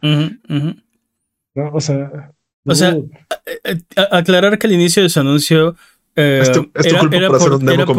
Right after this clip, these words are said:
Speaker 3: completo.
Speaker 1: doscientos mil dólares y doscientos mil installs, una cosa así. O sea,
Speaker 3: Ujú, ujú.
Speaker 1: tampoco es desde el primer juego que instales, pero puede ser que tú hagas un juego, o sea, y, y ese es el problema. Y hay ejemplos reales de la, de la vida real que han pasado.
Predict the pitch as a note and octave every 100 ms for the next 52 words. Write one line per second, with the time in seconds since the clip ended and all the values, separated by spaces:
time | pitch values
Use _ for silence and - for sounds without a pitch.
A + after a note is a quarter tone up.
0 | D#3+ D3+ D#3 - G3 D#3+ - D3+ D3 D3
1 | D3+ E3+ G3 G#3+ G3+ F#3 G3 G3+ G3+ G3
2 | E3 D#3 D3 D3 D3 C#3+ D#3+ D#3+ D3+ -
3 | C3+ B2+ D3 D3+ D3 C#3 C3 B2 B2 C3+
4 | C3+ - C3 C3+ D#3+ E3+ F#3+ C#3 E3+ F3+
5 | F3 G3+ F3+ E3 D#3 D3 D3 D3+ C#3+ D#3+
6 | C#3+ C3 C3+ - D#3+ B2+ - F3 D#3+ -
7 | - _ _ _ G#3 C4+ A3+ A#3+ A3+ G#3
8 | G#3+ G#3 G3 G3 F#3 F3 F3+ D#3+ D#3+ D#3
9 | E3 E3 E3+ F#3+ F3+ E3 C3+ C#3 E3+ F3
10 | D#3+ F#3 A3 - G3 F#3+ A3 F3 D3 D#3
11 | F#3+ G#3+ D#3+ C3+ A#2+ C#3+ C#3 C#3+ A3 A#3
12 | F#3+ F3 F3+ E3+ D#3 D3+ C3+